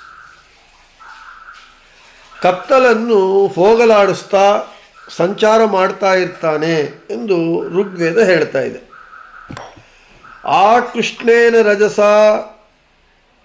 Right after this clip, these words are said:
ವರ್ತಮಾನಃ ಕೃಷ್ಣಂ ರಜಶಾರ್ವರಂ ರವಿಗೋ ಜನಾರ್ದನಃ." ಬಂಗಾರದ ರಥವನ್ನೇರಿ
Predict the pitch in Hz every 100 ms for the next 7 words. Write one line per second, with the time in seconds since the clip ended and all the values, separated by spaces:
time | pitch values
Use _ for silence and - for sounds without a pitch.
0 | _ _ _ 180 185 - 190 180 170 165
1 | 160 139 151 151 123 123 - _ _ _
2 | _ - - - - 185 196 - 226 226
3 | 240 208 175 220 - - 165 185 190 185
4 | 190 196 165 - - 143 170 208 190 175
5 | 208 233 170 156 151 147 135 139 135 127
6 | 135 - - _ _ _ _ _ - -
7 | - - - - - - _ _ - _
8 | - 147 190 214 240 247 240 226 190 180
9 | 214 214 202 175 165 185 160